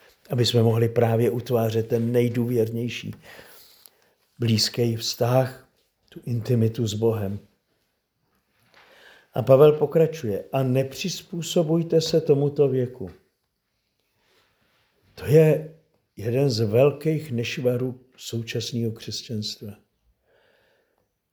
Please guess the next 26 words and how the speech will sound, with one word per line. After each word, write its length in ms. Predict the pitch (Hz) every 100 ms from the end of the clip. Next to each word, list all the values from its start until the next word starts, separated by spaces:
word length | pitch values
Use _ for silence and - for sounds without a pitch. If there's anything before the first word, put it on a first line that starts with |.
| -
A 60 | 156
je 80 |
to 140 | 160 170
úplně 340 | 165 160 139
jedno, 380 | 127 123 117 110
jestli 300 | 123 120 143
žijeme 600 | 127 135 131 123 113 104 110 107 _ _
ve 100 | 117
společnosti 640 | 113 - 127 123 123 - 113
takový 440 | 117 107 120 117
nebo 260 | 113 104 101
makový. 540 | 104 104 110 107 98
Dneska 360 | 107 127 - 131
je 120 | 117
to 120 | 113
takovej, 520 | 107 107 123 113 104 - _ _ _ _ _ _ -
eh, 240 | 165 170
liberální 640 | 120 113 117 113 113 113
humanismus, 640 | 104 107 110 110 107 110 110
který 360 | - 117 110 104
nasákl 560 | 104 - 113 107 117
úplně 340 | 110 - 110 104
všechno 420 | - 92 113 104
tady 260 | 110 107
v 80 | 101
Evropě. 640 | 117 104 104 101 107 104